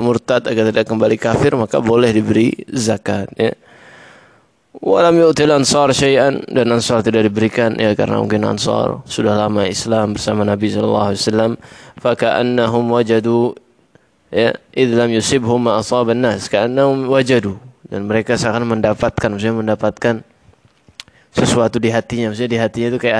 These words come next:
ada, eh, gimana ya, kayak ada rasa, "Ih, kenapa kita nggak dikasih nih?" Wah, kata, yani, "fi syai', wajadu syai' fi qulubihim."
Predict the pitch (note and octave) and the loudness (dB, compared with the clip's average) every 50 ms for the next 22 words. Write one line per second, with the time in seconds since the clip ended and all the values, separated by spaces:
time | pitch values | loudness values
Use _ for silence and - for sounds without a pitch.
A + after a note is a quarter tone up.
0 | G#2+ G#2+ A2 G#2 G2+ G2 - _ _ _ _ _ _ _ _ _ _ _ _ - | 0 2 2 2 2 0 -4 _ _ _ _ _ _ _ _ _ _ _ _ -14
1 | - _ _ _ _ _ A2+ G#2 G2+ G2+ G2+ G2+ G2+ G#2 G#2 G#2 G#2 A2 G#2+ A2 | -14 _ _ _ _ _ -2 -2 0 0 -2 -2 -2 -4 -4 -4 -4 -2 0 2
2 | A2+ A2+ G2+ G2 G2 A2+ - - - _ _ _ _ _ _ - - A2+ F2+ G#2 | 2 2 0 0 -4 -8 -14 -20 -20 _ _ _ _ _ _ -8 -4 -2 0 0
3 | A2 A2 A2 A2 G#2+ A2 A2 G#2 F#2+ F#2 A2+ A2+ A#2 A2+ A2+ A#2 - - - _ | 0 2 2 2 2 2 0 0 0 0 0 0 2 0 0 -2 -4 -8 -12 _
4 | _ _ _ _ _ _ _ _ _ - - G#2 - G#2 A2 A#2+ B2+ B2+ A#2+ A#2 | _ _ _ _ _ _ _ _ _ -8 -8 -6 -4 -2 0 2 2 2 2 2
5 | C#3 C3 A#2 A2+ A2 A2 G#2+ B2 A#2+ A2 A#2 C#3 C3 B2+ A2+ F#2 - _ _ _ | 2 2 2 2 0 2 2 0 0 0 0 -2 -2 -2 -6 -10 -14 _ _ _
6 | _ _ _ _ _ _ - C3+ - - A#2+ - A#2 G2+ G2+ G2+ G#2 G#2+ A#2 B2+ | _ _ _ _ _ _ -2 0 0 0 0 0 0 2 2 2 2 2 2 2
7 | C3 C3 C3+ - - - C#3 C#3 C#3 C3+ - C#3+ C#3 A#2+ G2+ F#2 G#2+ A#2+ A#2 B2+ | 2 0 0 -2 -2 0 0 2 2 2 0 0 0 0 0 2 2 2 4 4
8 | C3 C3 A#2+ - - C#3+ D3 D#3 A#2 B2+ - C#3 D3 C#3 - - C3 B2+ B2+ B2 | 4 2 2 2 2 2 2 2 2 0 0 -2 -2 -2 0 2 2 2 4 2
9 | A2+ A2+ - - - - | 2 0 -2 -2 -8 -10